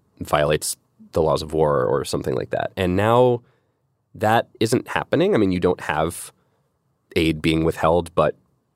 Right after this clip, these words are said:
the idea is on the table. Thomas Friedman is talking about it. So that's a change.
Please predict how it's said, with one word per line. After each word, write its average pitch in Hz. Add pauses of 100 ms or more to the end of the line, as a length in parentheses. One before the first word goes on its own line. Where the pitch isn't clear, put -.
(240)
the 98
idea 82
is 95
on 67
the 64
table. - (800)
Thomas 90
Friedman 95
is 80
talking -
about -
it. 104 (560)
So 87 (920)
that's 135
a 165
change. -